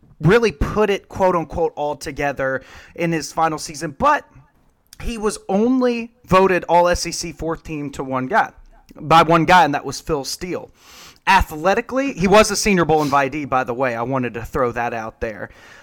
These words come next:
Uh, athletically, he checks all the boxes, too. You look at a guy that ran a four three six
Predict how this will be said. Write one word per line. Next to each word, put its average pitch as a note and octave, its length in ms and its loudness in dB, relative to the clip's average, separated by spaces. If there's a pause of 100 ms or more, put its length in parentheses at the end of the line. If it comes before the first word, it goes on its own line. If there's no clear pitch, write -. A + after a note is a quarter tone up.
Uh, - 300 2 (560)
athletically, G#3 880 2
he E3 320 -8
checks F#3+ 300 0
all F3 120 6
the D#3 80 0
boxes, D3 640 0
too. C3 320 -8 (260)
You E3 100 -6
look F3 140 0
at F#3 80 0
a E3+ 60 -2
guy F3 160 4
that E3+ 140 -4
ran D#3 160 2
a B2 40 -4
four F3+ 360 -4
three G3+ 280 -6
six - 680 -4